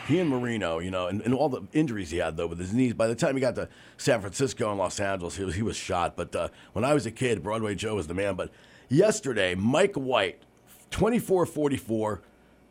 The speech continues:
two hundred fifty-one yards, a quarterback rating of thirty-three point four with four interceptions.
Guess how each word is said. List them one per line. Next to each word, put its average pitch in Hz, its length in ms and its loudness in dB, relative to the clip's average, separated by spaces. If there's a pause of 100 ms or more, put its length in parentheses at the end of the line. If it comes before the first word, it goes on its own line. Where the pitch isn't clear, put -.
two 175 140 4
hundred 175 180 2
fifty-one 135 460 2
yards, 110 480 0 (100)
a - 60 -8
quarterback 139 540 0
rating 95 440 -4
of 85 180 -6
thirty-three 117 540 -2
point 95 320 -4
four 113 240 -2
with 95 140 -6
four 139 240 2
interceptions. 101 560 -4